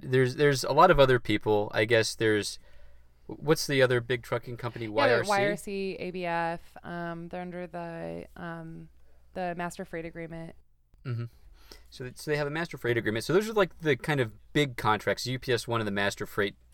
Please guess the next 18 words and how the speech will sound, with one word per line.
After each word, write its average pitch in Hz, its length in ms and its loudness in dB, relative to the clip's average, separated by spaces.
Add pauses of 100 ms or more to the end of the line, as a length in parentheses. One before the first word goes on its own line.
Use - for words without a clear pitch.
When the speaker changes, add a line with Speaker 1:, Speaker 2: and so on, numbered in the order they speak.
(240)
Speaker 1:
agreement. 98 380 -4 (340)
But 202 140 2
then 277 100 -6
the 233 80 6
Teamsters, 220 560 -2 (240)
like, 127 200 -2
much 127 260 0
like 131 160 4
the 113 100 0
U 113 120 4
A 113 80 4
W 113 340 4
and 110 80 0
other 120 300 6 (760)
big 127 280 6
unions 104 800 -2
in 104 260 -2
the, 98 460 0